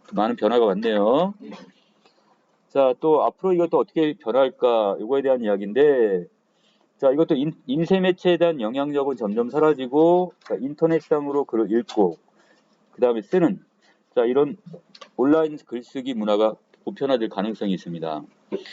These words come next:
자, 그리고 예전에는 활자 중심이었다면 이제 활자 중심이 아니라 뭐로 바뀌어? 이미지 중심의 글쓰기로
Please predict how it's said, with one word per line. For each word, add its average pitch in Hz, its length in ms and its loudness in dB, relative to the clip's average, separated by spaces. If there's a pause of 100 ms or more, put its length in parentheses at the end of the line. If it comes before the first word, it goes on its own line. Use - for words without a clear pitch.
(280)
자, 127 180 0
그리고 147 480 2
예전에는 180 580 0
활자 196 360 0
중심이었다면 123 1120 0
이제 110 160 2
활자 165 280 0
중심이 127 400 -6
아니라 107 340 2
뭐로 117 200 -4
바뀌어? 147 460 0 (580)
이미지 139 440 -6
중심의 123 420 -4
글쓰기로 107 560 0